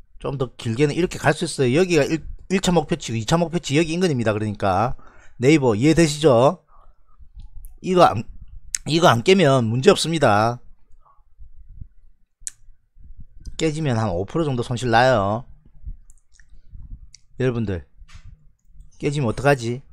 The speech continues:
무조건 먹어야 된다. 그런 생각하시면 절대로 주식 성공 못합니다. "그래, 손절 라인 오면 내가 깔끔하게 인정해줄게." 그렇게 생각하면서 접근해야 잘할 수 있어요. 이렇게 되는 겁니다.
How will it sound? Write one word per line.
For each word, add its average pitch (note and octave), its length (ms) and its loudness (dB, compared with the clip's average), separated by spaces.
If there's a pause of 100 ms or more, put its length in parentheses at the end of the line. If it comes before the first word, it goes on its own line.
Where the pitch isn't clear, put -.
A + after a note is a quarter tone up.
(480)
무조건 C3 440 -2
먹어야 D3 260 6
된다. G2 420 -4 (200)
그런 C#3 160 -8
생각하시면 B2+ 640 -2
절대로 B2 560 -4
주식 - 440 -8 (140)
성공 B2 300 -6
못합니다. G#2 640 -4 (500)
"그래, D#3+ 400 0 (480)
손절 C#3+ 320 -4
라인 E3+ 260 0
오면 D#3 220 -8 (200)
내가 A#2+ 200 -4 (220)
깔끔하게 D3+ 380 -4
인정해줄게." D3+ 720 -4 (1200)
그렇게 D#3 420 -4
생각하면서 D3 560 -2
접근해야 C3 800 -2
잘할 A#2+ 240 -6
수 - 100 -10
있어요. G2+ 540 -6 (760)
이렇게 D3+ 280 -4
되는 G#2+ 180 -2
겁니다. G#2+ 480 -2